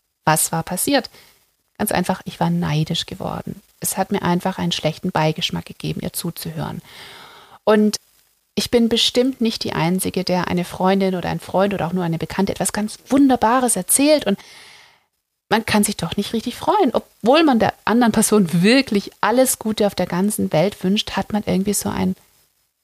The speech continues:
Piekser, so ein Neidgefühl in sich. Was also hat mir meine Freundin erzählt? Nachdem wir also lange Zeit nicht miteinander gesprochen hatten, hat sie mir in dieser Voice-Message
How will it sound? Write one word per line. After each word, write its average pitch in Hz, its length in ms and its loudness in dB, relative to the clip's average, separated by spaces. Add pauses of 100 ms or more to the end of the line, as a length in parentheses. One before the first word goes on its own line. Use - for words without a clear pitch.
Piekser, - 460 -2
so - 140 -6
ein 196 240 2
Neidgefühl 196 1300 -2
in 165 260 2
sich. - 400 -8 (1300)
Was 214 320 2
also 202 300 2
hat 180 100 2
mir 190 80 2
meine 170 180 2
Freundin 170 300 0
erzählt? - 440 -8 (1400)
Nachdem 196 260 2
wir 196 80 4
also 180 160 2
lange 180 240 2
Zeit - 180 -2
nicht 185 80 -4
miteinander 170 280 0
gesprochen 247 500 -2
hatten, 214 240 -2
hat 190 140 0
sie 185 140 -2
mir 165 160 2
in 160 60 0
dieser 156 200 -2
Voice-Message 196 1040 -2